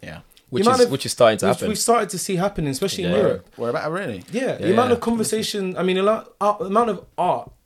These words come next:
Speaker 3: and, you know,
Speaker 2: Yeah.
Speaker 3: s-, new perspectives that people
Speaker 1: Mm.
Speaker 3: wouldn't be able to
Speaker 2: Yeah.
Speaker 3: gain from
Speaker 1: Yeah,
Speaker 3: not being
Speaker 1: yeah.
Speaker 3: able to see that stuff.
Speaker 2: Like,
Speaker 3: I think
Speaker 2: intelle-,
Speaker 3: it's really
Speaker 2: intellectual
Speaker 3: unfortunate.
Speaker 2: property
Speaker 1: I know, I
Speaker 2: and
Speaker 1: know.
Speaker 2: all these things are coming in. Like, like you were saying, like, we were out, we, we go out to shoot normally every Saturday with
Speaker 1: Mm.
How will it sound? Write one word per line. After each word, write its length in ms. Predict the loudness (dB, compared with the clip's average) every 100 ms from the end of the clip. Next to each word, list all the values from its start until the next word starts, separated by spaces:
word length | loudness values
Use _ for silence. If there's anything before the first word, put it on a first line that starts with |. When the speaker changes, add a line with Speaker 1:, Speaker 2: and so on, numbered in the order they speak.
| -8
Speaker 3:
and, 420 | -6 -6 -8 -12 _ _
you 100 | -2 0
know, 60 | 0
Speaker 2:
Yeah. 60 | -4
Speaker 3:
s-, 260 | -8 -10 -4
new 200 | 0 0
perspectives 580 | -2 -6 -6 -6 -8 -10
that 100 | -6
people 200 | -4 -2
Speaker 1:
Mm. 80 | -4
Speaker 3:
wouldn't 200 | -4 -6
be 100 | -6
able 180 | -6 -8
to 100 | -8
Speaker 2:
Yeah. 60 | -4
Speaker 3:
gain 380 | -2 -2 -4
from 180 | -10 -8
Speaker 1:
Yeah, 80 | -4
Speaker 3:
not 60 | -2
being 80 | -2
Speaker 1:
yeah. 40 |
Speaker 3:
able 100 | -6
to 60 | -8
see 140 | -10 -10
that 100 | -8
stuff. 180 | -8
Speaker 2:
Like, 100 | -8
Speaker 3:
I 20 | -6
think 120 | -4
Speaker 2:
intelle-, 20 |
Speaker 3:
it's 60 | -4
really 60 | -4
Speaker 2:
intellectual 420 | 0 0 0 -2
Speaker 3:
unfortunate. 80 | 0
Speaker 2:
property 420 | 0 0 -2 -2
Speaker 1:
I 20 | -2 -4
know, 100 | -6
I 20 |
Speaker 2:
and 60 | -6
Speaker 1:
know. 180 | -6 -6
Speaker 2:
all 80 | -6
these 160 | -6
things 240 | -8 -10 -10
are 40 | -8
coming 180 | -6 -4
in. 220 | -6 -6
Like, 240 | -8 -8 -6
like 220 | -8 -6
you 60 | -8
were 80 | -6
saying, 220 | -6 -8
like, 100 | -6
we 80 | -4
were 160 | -2 0
out, 240 | -2 -4
we, 160 | -6 -4
we 160 | -2
go 120 | 2
out 100 | 2
to 80 | 0
shoot 260 | -8 -8 -6
normally 240 | -6 -4
every 140 | -4 -6
Saturday 420 | -8 -8 -10 -12
with 160 | -10
Speaker 1:
Mm. 200 | -12 -12